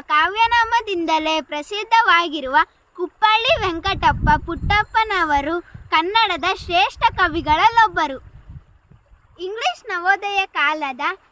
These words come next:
ರಮ್ಯ ಕವಿಗಳ ಪ್ರಭಾವಕ್ಕೊಳಗಾಗಿ ಕವನ ಸಂಕಲನವನ್-, ಅನ್ನು ಸಾವಿರದ ಒಂಬೈನೂರ ಇಪ್ಪತ್ತೆರಡರಲ್ಲಿ ರಚಿಸಿದರು. ನಂತರ ಜೇಮ್ಸ್ ಕಜಿನ್ ರವರ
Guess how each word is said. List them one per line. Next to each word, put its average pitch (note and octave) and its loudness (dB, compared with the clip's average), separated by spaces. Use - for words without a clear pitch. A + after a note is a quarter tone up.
ರಮ್ಯ F#4+ -2
ಕವಿಗಳ F4 0
ಪ್ರಭಾವಕ್ಕೊಳಗಾಗಿ E4 0
ಕವನ E4+ 0
ಸಂಕಲನವನ್-, E4 -4
ಅನ್ನು D#4 -2
ಸಾವಿರದ D#4+ 0
ಒಂಬೈನೂರ F4+ 0
ಇಪ್ಪತ್ತೆರಡರಲ್ಲಿ D4+ -4
ರಚಿಸಿದರು. D4+ -6
ನಂತರ G4 -2
ಜೇಮ್ಸ್ F#4 -4
ಕಜಿನ್ F4 -2
ರವರ C#4+ 2